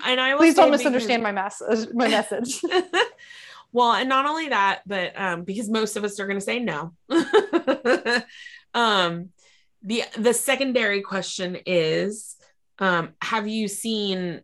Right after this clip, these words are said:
Speaker 1: a fate patient do well afterwards? Um, because I think that's
Speaker 2: Nope.
Speaker 1: also a lower yes. I feel like we
Speaker 2: Yes.
Speaker 1: probably, a majority of us have seen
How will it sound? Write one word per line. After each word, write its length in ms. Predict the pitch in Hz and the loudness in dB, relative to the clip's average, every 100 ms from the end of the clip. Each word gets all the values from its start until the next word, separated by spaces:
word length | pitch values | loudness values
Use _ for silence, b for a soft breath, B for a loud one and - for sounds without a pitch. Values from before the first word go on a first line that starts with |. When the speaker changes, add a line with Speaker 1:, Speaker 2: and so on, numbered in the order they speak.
| _ | _
Speaker 1:
a 140 | 190 | -4
fate 340 | 180 185 180 - | -2 -2 -2 -4
patient 720 | 196 175 - 175 156 - - - | -6 -6 -4 -4 -4 -8 -16 -14
do 220 | 165 190 | -6 -4
well 380 | 170 170 170 170 | 0 2 2 0
afterwards? 880 | - 113 - 170 - 67 180 180 - - _ _ | -2 -4 -6 -10 -8 -10 -12 -14 -16 -18 _ _
Um, 460 | - - - 190 254 _ | -16 -14 -16 -18 -20 _
because 520 | 175 175 165 - - _ _ _ - | -16 -12 -10 -12 -16 _ _ _ -14
I 80 | |
think 200 | 165 208 | -8 -8
that's 180 | 180 175 | -6 -8
Speaker 2:
Nope. 80 | - | -6
Speaker 1:
also 400 | 156 156 156 151 | -8 -8 -8 -6
a 260 | 151 147 160 _ _ _ _ b b b b b b b _ | -6 -10 -14 _ _ _ _ b b b b b b b _
lower 380 | 196 170 160 156 | -4 -2 -2 -4
yes. 640 | 156 143 - 151 - - - _ _ _ _ _ _ _ _ - | -8 -10 -10 -12 -16 -18 -18 _ _ _ _ _ _ _ _ -12
I 40 | |
feel 180 | 180 311 | -4 0
like 140 | 330 269 | 0 0
we 120 | 269 | 0
Speaker 2:
Yes. 80 | - | 0
Speaker 1:
probably, 580 | 220 226 226 220 208 | 0 2 4 2 2
a 80 | - | 0
majority 880 | 202 196 190 190 170 202 202 196 190 | -2 -2 -2 -4 -4 -4 0 0 0
of 140 | 190 185 | -2 -2
us 160 | 185 | -8
have 120 | 175 170 | -12 -14
seen 500 | - 185 202 214 | -10 -6 -4 -6